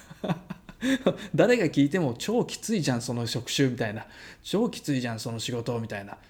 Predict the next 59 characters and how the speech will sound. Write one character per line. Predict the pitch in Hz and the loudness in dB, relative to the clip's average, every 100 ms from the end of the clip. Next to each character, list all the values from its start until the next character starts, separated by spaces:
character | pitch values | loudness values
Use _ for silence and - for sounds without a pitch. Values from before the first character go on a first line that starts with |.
| - | -4
「え、 | 190 | -4
そ | - 151 | -2 0
れ | 202 | 2
を | 214 | 2
こ | 202 196 | 2 -2
れ、 | 196 196 - | -2 -2 -4
何？ | 147 170 120 110 - - - - - _ | -2 -2 -2 -8 -16 -20 -20 -20 -20 _
十 | - 143 135 | 0 2 4
年、 | 123 113 | 2 -2
二 | 123 | -2
十 | 127 | 0
年、 | 117 | -2
三 | 110 117 | -4 -4
十 | 113 127 | -2 0
年 | 120 104 | -2 -4
と | 104 | -6
や | 113 | -4
っ | |
て | 151 208 | -4 -4
い | 202 | -2
く | |
わ | 202 | -2
け？」 | 196 - | -2 -6
と。 | - - - - - | -8 -16 -20 -12 -4
で、 | 190 | -2
二 | 143 175 | 2 2
十、 | 196 254 247 185 - - 143 - | 2 2 0 -2 -10 -16 -14 -2
二 | 151 | 0
十 | 196 233 | 2 0
歳 | 220 170 127 | -2 -2 -2
の | 110 110 | -4 2
前 | 185 214 | 4 4
半 | 202 196 190 | 0 -2 2
で | 214 139 - - - | 2 0 -6 -20 -20
学 | - 156 160 | -2 -2 0
生 | 180 | 0
を | 165 | 2
卒 | 156 175 175 | 2 -2 2
業 | 170 | 2
し | 160 | 2
て | 165 | -2
か | 120 | -4
ら、 | 107 110 - - | -6 -6 -10 -4
六 | - 170 247 | 0 2 2
十 | 247 | 4
五 | 185 | 4
歳 | 196 170 | 4 2
ま | 123 | 2
で | 113 | 2
仕 | 147 | 2
事 | 151 143 | 4 2
す | 139 | 2
る | |
っ | 139 | 0
て | 110 | -2
な | 107 | -8
っ | |
た | 107 | -6
ら、 | 107 101 | -6 -6